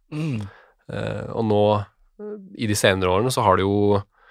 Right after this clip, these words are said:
Speaker 2: faktisk blitt mulig å få tak i, eh, sånne s-, mer stabile sko som ikke nødvendigvis er veldig stive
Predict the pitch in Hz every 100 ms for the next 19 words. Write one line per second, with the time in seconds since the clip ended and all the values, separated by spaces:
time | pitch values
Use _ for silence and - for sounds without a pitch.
0 | - - _ _ _ - 98 - - 110
1 | 113 107 - 123 110 101 117 123 - 98
2 | 147 160 160 160 156 156 156 156 151 151
3 | 139 117 117 117 - - 123 113 120 113
4 | 104 - 156 175 156 139 - 117 123 104
5 | 98 117 - 107 101 104 110 113 120 101
6 | 107 - 104 95 95